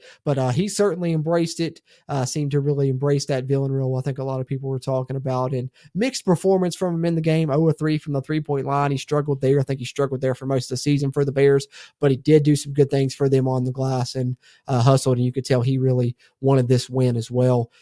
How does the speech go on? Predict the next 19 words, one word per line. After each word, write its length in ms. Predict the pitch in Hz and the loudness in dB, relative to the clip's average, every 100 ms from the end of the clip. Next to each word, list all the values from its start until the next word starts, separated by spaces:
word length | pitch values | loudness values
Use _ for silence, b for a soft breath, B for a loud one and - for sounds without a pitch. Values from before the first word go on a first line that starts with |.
| b | b
And 160 | 123 120 | -6 -2
ultimately, 440 | 131 - 135 135 | -2 0 -2 0
unfortunately, 520 | 131 - 147 139 135 | -2 0 0 0 0
he 100 | 139 | 0
gets 300 | 135 139 131 | 2 2 4
it, 100 | 143 | 0
but 160 | 131 107 | 0 -4
ten 220 | 139 131 | -2 -2
points 380 | 135 131 127 - b b b | -2 -2 -2 -8 b b b
and 180 | 139 135 | 2 4
eleven 340 | 135 131 127 | 4 4 2
rebounds 420 | 131 131 131 127 | 2 2 0 -2
for 120 | - | -2
the 80 | 131 | -2
West 240 | 123 123 - | 0 -2 -4
Virginia 260 | 127 123 | -6 -4
native 300 | 127 123 123 | -2 -4 -4
for 120 | - 127 | -4 -2
Baylor. 500 | 123 127 127 123 | 0 0 0 -2